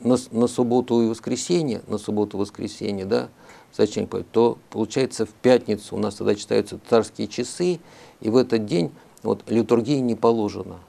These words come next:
если сочельник попадает, э, на субботу и воскресенье.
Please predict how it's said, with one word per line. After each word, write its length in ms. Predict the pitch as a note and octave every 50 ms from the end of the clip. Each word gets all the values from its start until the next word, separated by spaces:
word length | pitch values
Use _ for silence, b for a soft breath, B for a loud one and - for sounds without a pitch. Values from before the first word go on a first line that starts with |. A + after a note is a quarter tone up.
| _ _ -
если 260 | - F#2 - - G2
сочельник 480 | F#2+ - - F2+ - - G#2 G2 G2 -
попадает, 480 | - - - - G2+ F#2+ G2 F#2+ F#2+ G2 - B B B B B B B B -
э, 360 | - - G2+ G2 F#2+ F#2 - -
на 340 | - G2 G2+ G#2 G2+ G2 G2 - -
субботу 460 | - - A2+ G#2 G2+ G2+ G2 - G2
и 20 |
воскресенье. 640 | G2 - - - A2 - - G#2 G2 G2 G2 F#2 F2+